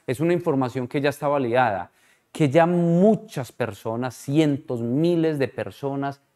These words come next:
lo están disfrutando. Entonces, cien por ciento métete esto en la cabeza. Si por ahora no tienes esa mentalidad tan fuerte, si posiblemente no tienes experiencia, si posiblemente dices, "No, es que",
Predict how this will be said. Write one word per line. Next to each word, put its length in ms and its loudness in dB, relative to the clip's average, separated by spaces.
lo 120 -6
están 300 -8
disfrutando. 640 -8
Entonces, 400 -6
cien 340 4
por 160 -2
ciento 580 -4
métete 360 -4
esto 160 -10
en 40 -6
la 80 -8
cabeza. 400 -10
Si 260 2
por 300 6
ahora 400 6
no 160 0
tienes 680 0
esa 260 2
mentalidad 800 0
tan 200 -4
fuerte, 680 2
si 200 -2
posiblemente 720 0
no 120 -2
tienes 240 -4
experiencia, 720 -2
si 100 -6
posiblemente 600 -4
dices, 280 -4
"No, 360 -4
es 140 -8
que", 280 -6